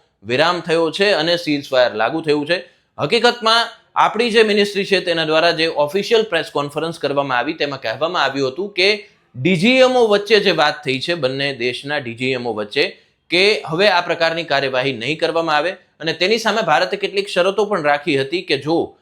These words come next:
આ શરતોનું ઉલ્લંઘન કરવામાં આવશે તો ફરી એક વખત ઓપરેશન સિંદૂર છે તે કન્ટિન્યુ રહેશે.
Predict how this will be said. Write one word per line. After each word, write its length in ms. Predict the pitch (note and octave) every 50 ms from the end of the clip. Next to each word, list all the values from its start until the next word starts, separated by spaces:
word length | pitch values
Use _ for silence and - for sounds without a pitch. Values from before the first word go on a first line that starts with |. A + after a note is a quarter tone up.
| _ _ _ -
આ 140 | - E3+ G3+
શરતોનું 540 | G3+ - F#3 E3+ F3 E3+ E3+ E3 D#3+ E3 D#3
ઉલ્લંઘન 400 | D3 C#3+ C#3+ D3 C#3+ D3+ D3 D3
કરવામાં 420 | C3+ C3+ C3+ C3+ C3+ C3 A#2+ A2+
આવશે 260 | A2+ A#2 A#2+ - F3
તો 120 | E3+ F3 D3+
ફરી 300 | - - D3+ F3+ F#3+ D#3
એક 120 | C3+ -
વખત 420 | B2 B2 - D#3 D#3+ D#3+ F3 F3 - _ _ _ -
ઓપરેશન 420 | C3+ C3+ C#3+ F3 F#3 F#3 G#3 F#3+
સિંદૂર 400 | F#3 - D#3 D3 C#3+ C#3+ C#3+ C#3
છે 140 | C3 - F3
તે 120 | F3 - F#3+
કન્ટિન્યુ 460 | - F#3+ F#3+ G3 G3 F#3 C3+ A#2 A2
રહેશે. 320 | G#2+ G2+ G2+ G2+ - G2